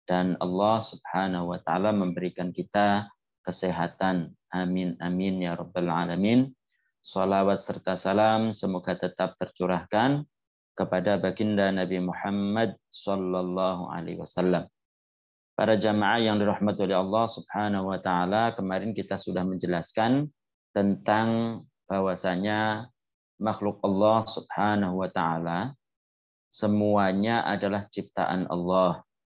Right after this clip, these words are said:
Ada makhluk Allah yang paling besar, itu namanya Arsy. Kemarin kita sudah menjelaskan sedikit bagaimana kita membayangkan betapa besarnya,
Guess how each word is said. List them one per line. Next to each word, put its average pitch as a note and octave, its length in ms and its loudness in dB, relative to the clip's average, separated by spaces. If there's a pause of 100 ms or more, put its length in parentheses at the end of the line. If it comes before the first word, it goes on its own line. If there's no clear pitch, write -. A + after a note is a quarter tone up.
(800)
Ada A2 800 4
makhluk G#2+ 480 0
Allah G#2+ 480 4
yang G2+ 320 -2
paling F#2+ 320 -2
besar, F2+ 640 -2 (520)
itu G2+ 320 2
namanya F#2 520 0 (120)
Arsy. - 520 -6 (120)
Kemarin F2+ 420 2
kita E2+ 480 -2
sudah E2 540 -2
menjelaskan F2+ 880 0 (340)
sedikit F#2 560 -4
bagaimana F2+ 640 0
kita F#2+ 400 -4
membayangkan F#2 1040 -2 (560)
betapa F2+ 480 -2
besarnya, G#2 960 0